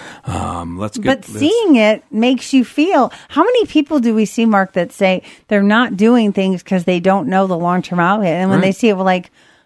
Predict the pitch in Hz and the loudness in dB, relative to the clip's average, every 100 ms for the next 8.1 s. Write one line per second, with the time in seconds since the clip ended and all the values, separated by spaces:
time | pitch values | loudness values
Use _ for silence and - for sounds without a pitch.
0 | _ 180 165 254 180 143 196 226 277 202 | _ -10 -4 -2 -2 -2 -4 0 0 2
1 | 190 180 175 175 233 214 - 160 160 _ | 0 0 0 2 2 0 0 -2 -2 _
2 | _ _ 202 254 240 240 233 226 226 254 | _ _ 0 2 2 2 2 0 2 2
3 | - 196 165 160 156 - _ _ _ 262 | 0 -4 -2 -2 -2 -6 _ _ _ 2
4 | 262 262 254 311 381 339 226 277 294 - | 4 4 4 4 2 0 0 -2 -4 -6
5 | 233 220 226 202 180 - 214 233 240 220 | -2 0 0 0 -4 -6 0 2 2 2
6 | - 208 190 185 214 262 214 190 180 175 | 2 2 0 0 2 4 4 2 0 0
7 | 185 175 170 - 175 - 202 208 202 208 | 0 0 -2 -4 -6 0 2 4 2 0